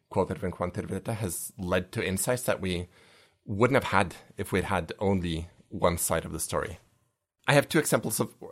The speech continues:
how I've combined in a very unequal way, um, which I think is also fine, fine to do. So, uh, I did one,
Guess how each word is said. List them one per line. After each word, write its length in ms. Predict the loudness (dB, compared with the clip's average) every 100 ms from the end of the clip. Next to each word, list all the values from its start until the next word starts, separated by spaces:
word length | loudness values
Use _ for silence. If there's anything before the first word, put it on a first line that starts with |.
| -18 -10
how 380 | 0 4 4 4
I've 240 | 2 0
combined 580 | 0 2 4 4 4 2
in 120 | 0
a 60 | 2
very 260 | 4 2 0
unequal 580 | 0 2 0 0 2 2
way, 280 | 0 -4 -8 -16 _ _ _ _ -2
um, 540 | 0 2 0 -2 -6 -8 0
which 200 | 0 2
I 120 | 0
think 180 | 0 0
is 160 | -4
also 160 | -4 -6
fine, 480 | -2 0 0 -2 -6 _ -20 _ -4
fine 200 | -2 -2
to 140 | -2
do. 200 | -2 -4 -8 _ -20 -20 -20 _
So, 340 | 4 8 8 6
uh, 640 | 0 -2 2 6 6 4 4
I 60 | 4
did 200 | 4 2 -12 -16 -6
one, 560 | 2 4 4 0 -2